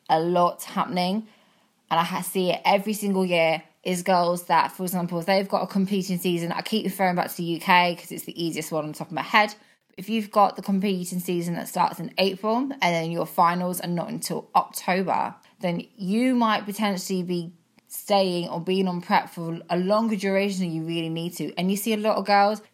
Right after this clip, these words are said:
get stage lean in April, get their qualifier for the finals in October and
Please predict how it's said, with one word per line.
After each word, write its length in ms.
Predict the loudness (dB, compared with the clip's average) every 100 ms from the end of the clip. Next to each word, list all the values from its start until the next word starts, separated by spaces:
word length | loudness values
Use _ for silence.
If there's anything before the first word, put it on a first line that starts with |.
| -4
get 240 | 0 0 0
stage 380 | 0 2 2
lean 400 | 0 0 0 -2 -8 _
in 140 | -6 0
April, 600 | 0 0 2 2 2 -2 _ _ _
get 180 | 2 2
their 140 | 2
qualifier 580 | 0 0 0 2 2 2
for 100 | -4
the 100 | -6
finals 400 | 4 6 6 0
in 60 | -4
October 680 | -2 2 4 4 2 2 -4 -6 2
and 320 | 2 2